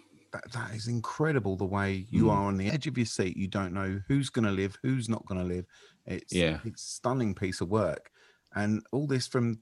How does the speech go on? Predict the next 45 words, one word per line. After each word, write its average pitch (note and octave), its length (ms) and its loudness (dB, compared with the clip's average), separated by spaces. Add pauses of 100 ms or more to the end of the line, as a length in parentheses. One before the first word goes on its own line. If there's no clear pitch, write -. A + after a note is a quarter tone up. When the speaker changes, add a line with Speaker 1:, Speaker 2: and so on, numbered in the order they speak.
Speaker 1:
the A2 140 -4
guy A2+ 260 0
that G#2 140 -4
does A2+ 220 -2
the G#2 80 -4
Star B2+ 340 0
Wars G2 280 0
quotes - 360 -4
in F2 100 -4
his E2 140 -6
film, E2+ 260 -4
you E2+ 80 -4
know, G2 180 0
this C3 300 -4
is - 160 -16
mad. C3 320 -2
Speaker 2:
Yeah, B2 440 8 (320)
yeah, G#2 440 6 (240)
yeah. F2+ 340 6 (100)
That's A#2 200 4
the G#2+ 100 4
thing. F#2+ 380 4 (100)
And A2 200 4
I G#2+ 120 4
think C3+ 260 4
the A#2+ 80 4
fact - 400 0
that - 120 4
he G#2+ 140 0
tapped - 420 -2
into A2 220 4
this G2 180 2
thing F2+ 340 2 (840)
that A2 180 6
at A#2+ 220 2
the C3+ 80 2
time C3+ 440 6
as F#2+ 140 4
well, A2+ 160 6
the F2+ 80 0
whole G2+ 340 4
Westboro G2 540 2
Baptist - 480 0
Church - 360 -2
thing D#2+ 300 -2